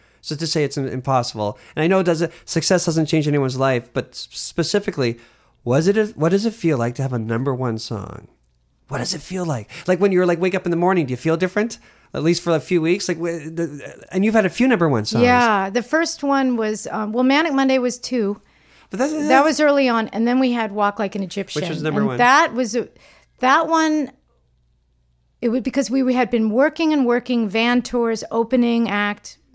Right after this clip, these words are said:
Speaker 2: almost always. We still weren't
Speaker 1: Right.
Speaker 2: really headlining that much.
Speaker 1: Really?
Speaker 2: I can recall it,
Speaker 1: After Manic Monday?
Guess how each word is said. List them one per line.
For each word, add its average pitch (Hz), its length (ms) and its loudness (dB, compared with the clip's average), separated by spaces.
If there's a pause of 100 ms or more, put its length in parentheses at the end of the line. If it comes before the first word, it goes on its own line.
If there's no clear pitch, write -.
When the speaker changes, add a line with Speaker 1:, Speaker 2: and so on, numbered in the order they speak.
(120)
Speaker 2:
almost 202 320 -6
always. 190 440 0
We 214 80 -6
still 269 240 -2
weren't 262 200 0
Speaker 1:
Right. 202 40 -6
Speaker 2:
really 220 200 0
headlining 233 640 0
that 226 180 0
much. 220 440 -4 (260)
Speaker 1:
Really? 330 300 6
Speaker 2:
I 247 80 6
can 254 200 2
recall 294 720 2
it, - 400 -6
Speaker 1:
After 175 240 -2
Manic 214 240 2
Monday? 294 480 0